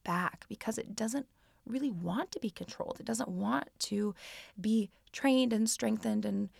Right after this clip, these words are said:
you know, focus on this one thing. And just like a toddler, when your toddler or your mind is being defiant or is trying to,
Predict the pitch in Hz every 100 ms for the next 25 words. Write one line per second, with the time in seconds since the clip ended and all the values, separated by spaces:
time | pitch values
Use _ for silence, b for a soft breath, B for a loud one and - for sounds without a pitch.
0 | b 220 214 - 226 240 226 - 196 190
1 | 180 - 180 190 196 196 - - 226 233
2 | - - B B B B B 240 233 233
3 | - - 262 262 277 240 - - 254 330
4 | 196 - 190 208 _ _ _ _ _ _
5 | _ - 226 233 247 240 240 220 208 240
6 | 226 - - - 208 214 240 262 254 -
7 | 202 190 180 175 190 240 262 262 - B
8 | B B - 196 190 180 175 - - -
9 | _ _ _ _ _ _ _ _ - 196
10 | 170 170 - 185 247 247 247 - B B
11 | B - 202 196 190 - 196 - - 190
12 | 190 180 180